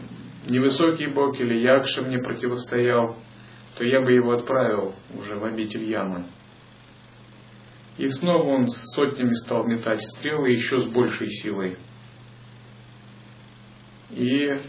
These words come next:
горец принял тоже эти стрелы, как нерушимая скала. Но внезапно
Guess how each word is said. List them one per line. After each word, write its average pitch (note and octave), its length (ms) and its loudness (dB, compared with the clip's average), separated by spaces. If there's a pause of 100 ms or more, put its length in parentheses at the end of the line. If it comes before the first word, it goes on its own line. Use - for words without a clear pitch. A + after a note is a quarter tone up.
(120)
горец D#3+ 520 4
принял D#3 440 2
тоже D3 320 4
эти B2 140 2
стрелы, C#3 520 0
как B2+ 200 -2
нерушимая B2+ 640 0
скала. G#2 540 -2
Но A#2+ 460 -2 (140)
внезапно C3+ 800 2